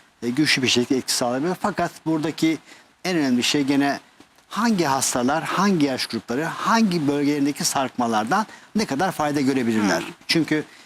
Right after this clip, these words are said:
Speaker 1: e, bize başvuran hastalarımızın inanır mısınız, e,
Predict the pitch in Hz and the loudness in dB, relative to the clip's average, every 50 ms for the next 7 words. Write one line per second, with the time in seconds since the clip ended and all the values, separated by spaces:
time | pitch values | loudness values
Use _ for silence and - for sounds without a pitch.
0 | - _ _ _ _ 127 127 131 143 156 160 143 156 151 - - - 156 147 131 | -20 _ _ _ _ -6 -4 0 0 0 0 0 0 0 0 0 0 0 2 2
1 | 143 143 147 - - 156 151 156 139 139 151 151 156 151 143 131 117 110 - 151 | 0 0 0 -2 -2 0 0 0 0 2 2 2 2 2 2 0 0 0 0 0
2 | 160 151 - - - - - - _ _ _ - 123 123 123 123 123 123 120 | 0 0 -4 -8 -14 -20 -20 -20 _ _ _ -6 -4 -4 -2 -2 -2 -2 -2